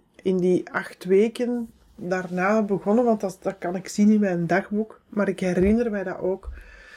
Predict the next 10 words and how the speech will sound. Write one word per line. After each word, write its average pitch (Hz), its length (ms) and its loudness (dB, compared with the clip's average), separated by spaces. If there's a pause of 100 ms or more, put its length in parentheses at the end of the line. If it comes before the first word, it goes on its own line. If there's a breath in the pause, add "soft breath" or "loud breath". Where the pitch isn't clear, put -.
(500 loud breath)
hoe 202 240 4
ik, - 300 -2 (120)
ehm, 175 360 -6 (140)
week 208 640 2
na 190 280 -8
week 202 420 2
na 185 280 -4
week 190 480 0 (800)
steeds - 680 0
meer 185 680 0